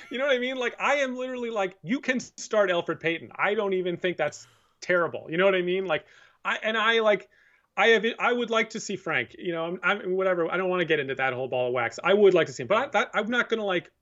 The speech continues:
raise hell about it. You know what I mean? Like, I would like to see Knox occasionally, uh, but I'm, again, not, I'm not gonna, like,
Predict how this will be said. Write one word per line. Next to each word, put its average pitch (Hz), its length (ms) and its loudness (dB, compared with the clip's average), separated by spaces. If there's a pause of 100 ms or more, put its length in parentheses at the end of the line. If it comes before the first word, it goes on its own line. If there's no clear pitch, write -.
raise 180 280 4
hell 175 340 -4
about 117 260 -4
it. - 140 -18
You 170 80 -4
know 160 60 -2
what 160 80 -2
I 165 40 -2
mean? 170 220 0
Like, 156 260 0
I 170 120 2
would 208 140 4
like 190 140 2
to 185 100 -2
see 175 140 -6
Knox 143 320 -4
occasionally, 135 720 -10
uh, 131 140 -4 (300)
but 170 140 -2
I'm, 175 260 -2
again, 170 380 2
not, 156 160 -4
I'm 185 100 0
not 175 160 0
gonna, 185 120 -2
like, 160 240 -6